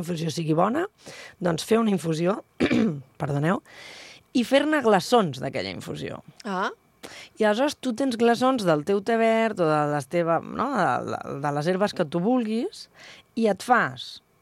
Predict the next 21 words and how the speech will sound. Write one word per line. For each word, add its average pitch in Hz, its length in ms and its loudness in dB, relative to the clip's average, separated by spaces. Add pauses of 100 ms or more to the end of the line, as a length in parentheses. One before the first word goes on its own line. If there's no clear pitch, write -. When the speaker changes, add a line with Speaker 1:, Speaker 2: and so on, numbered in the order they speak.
(340)
Speaker 1:
No? 233 180 -2
És - 80 -4
com 165 280 0
un 226 120 0
cafè 226 220 2
amb 208 100 0
gel, 233 160 2
no, 165 140 0 (340)
és 185 160 -4
un 214 220 4
te 214 240 4
amb 170 180 -2
gel, 202 240 0
però 185 220 6 (120)
amb 185 300 0
glaçons 185 480 0
de 165 80 4
te, 156 160 0
perquè 151 240 -2
si 196 240 -2
no, 254 300 2